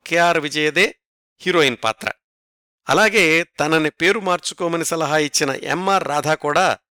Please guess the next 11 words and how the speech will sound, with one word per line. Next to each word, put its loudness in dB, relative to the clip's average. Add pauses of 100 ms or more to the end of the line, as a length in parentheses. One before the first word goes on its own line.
(380)
కర్పగంలో 0 (320)
విలన్ 0
పాత్రలో -2
నటించారు. -4 (1000)
మొట్టమొదటి 0
సినిమాలోనే -2 (200)
జమినీ 2
గణేశన్, -2 (140)
ఎంఆర్ 0
రాధాలతో 0
పాటుగా 0